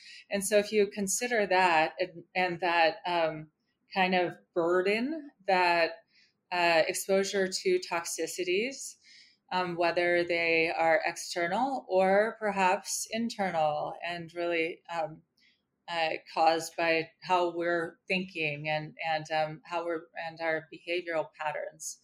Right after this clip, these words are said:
uh, that we, we have to necessarily, um, figure out how to lessen those burdens and, and understand that, uh, the concept of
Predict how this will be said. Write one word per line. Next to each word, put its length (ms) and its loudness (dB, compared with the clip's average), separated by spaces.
uh, 260 6
that 280 8
we, 880 4
we 180 0
have 280 0
to 220 -2
necessarily, 1000 -2
um, 400 2
figure 300 6
out 260 6
how 300 2
to 460 2
lessen 640 0
those 260 -2
burdens 760 -4
and, 460 -2
and 200 -2
understand 600 -2
that, 260 2
uh, 220 4
the 400 2
concept 560 -2
of 280 0